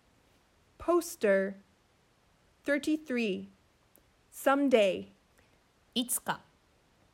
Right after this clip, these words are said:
Speaker 1: Someday. Thirty-four, tradition.
Speaker 2: 伝統、
Speaker 1: Tradition. Thirty-five. In fact.
Speaker 2: 実は。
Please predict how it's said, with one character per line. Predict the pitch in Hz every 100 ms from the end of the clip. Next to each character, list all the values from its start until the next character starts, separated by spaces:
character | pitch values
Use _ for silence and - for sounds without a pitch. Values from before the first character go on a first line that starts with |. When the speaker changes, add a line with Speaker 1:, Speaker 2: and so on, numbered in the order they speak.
| _ _
Speaker 1:
Someday. | - - 262 269 240 214 190 202 196 - _ _ _ _ _ _ _ _ _ _ _ _ _
Thirty-four, | 277 285 302 311 - 226 208 185 190 _ _ _ -
tradition. | - 254 277 330 214 185 190 196 - _ _ _ _ _ _ _ _ _ _
Speaker 2:
伝 | 214 240 247 240
統、 | 233 226 226 - _ _ _ _ _ _ _ _ _ _ -
Speaker 1:
Tradition. | - 269 285 330 - 196 190 196 - _ _ _ _ _ _ _ _ _ _ _ -
Thirty-five. | 277 277 311 - 220 202 190 190 - _ _ _ -
In | 269 247
fact. | - 269 220 - - - - _ _ _ _ _ _ _
Speaker 2:
実 | 185 175 254 269
は。 | 202